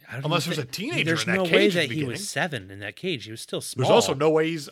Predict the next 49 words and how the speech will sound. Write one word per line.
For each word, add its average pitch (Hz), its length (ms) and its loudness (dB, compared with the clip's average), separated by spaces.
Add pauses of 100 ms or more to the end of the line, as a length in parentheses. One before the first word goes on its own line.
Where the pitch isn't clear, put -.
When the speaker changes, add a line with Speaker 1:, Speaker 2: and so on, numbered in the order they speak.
Speaker 2:
under 185 300 -2
fifty - 560 -6
in 131 100 -10
Speaker 1:
Well, - 100 -4
Speaker 2:
that - 120 -18
thing. 127 220 -14
He 151 220 -4
is 123 180 -4
balding, 247 520 6
and 127 180 -6
he 170 200 -2
Speaker 1:
wow. 131 60 -4
Speaker 2:
looks 156 260 -2
like 139 240 -4 (320)
Speaker 1:
Well, 277 80 0
then 359 160 2
Speaker 2:
a 349 40 2
Speaker 1:
again, 359 360 0
he 269 100 -2
was 311 180 0
raised 359 260 0
in 226 80 -4
a 220 40 -4
sewer. 175 360 -2
He 123 80 -4
probably 240 240 -4
doesn't 170 260 -4
look 143 140 -4
great. 117 320 -6 (400)
He 175 100 -2
rummages 226 400 -2
through - 160 -10
shit. - 320 -6 (300)
Speaker 2:
He - 80 -16
said 247 240 0
that. - 100 -12 (960)
We 160 80 0
get 170 120 6
Speaker 1:
So, 147 120 6
Speaker 2:
that. 147 220 -2 (480)
Speaker 1:
I 240 80 -4
don't 120 120 -2
know. 87 160 -8 (520)
Speaker 2:
I 160 100 2
don't 151 140 2
know. 120 180 2
I, 131 320 0 (160)
the 151 100 -6
time, 170 440 0